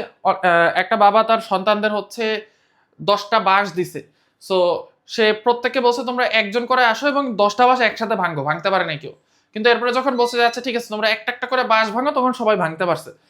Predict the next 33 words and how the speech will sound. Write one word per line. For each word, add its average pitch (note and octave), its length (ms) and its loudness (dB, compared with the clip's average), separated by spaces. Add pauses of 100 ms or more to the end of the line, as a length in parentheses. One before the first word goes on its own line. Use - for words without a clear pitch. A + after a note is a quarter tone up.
(140)
তখন G#3+ 200 -2
বাবা A#3 180 6
বলছে A3+ 240 -2
তোমরা G#3 200 -4
যদি A#3 140 -4
এরকম A#3+ 260 -2
একসাথে A3+ 340 -6
না - 120 0
থাকো C4 180 -4
তাহলে A#3+ 220 -4
সবাই G3+ 240 0
তোমাদের G#3 240 -2
এরকম F#3+ 260 -10
মটকা F#3 260 -8
ভেঙে D3 220 -6
ফেলবে। C3 200 -8 (540)
Then A3+ 200 0
বায়েজিদ's A#3 440 0
ডিভোশন, A#3 440 -2
ওই B3 120 0
যে B3+ 60 0 (180)
তার G#3+ 120 4 (100)
মায়ের G#3+ 260 2
জন্য A3 200 -4
সে A3+ 120 -10
সারাদিন G3+ 360 -2
হচ্ছে G3+ 220 -12
পানি G3 180 -4
নিয়ে F#3 160 -4
বসেছিল। E3+ 300 -12 (600)
Dividing B3 420 2
the A#3 100 -4
bread A3+ 180 4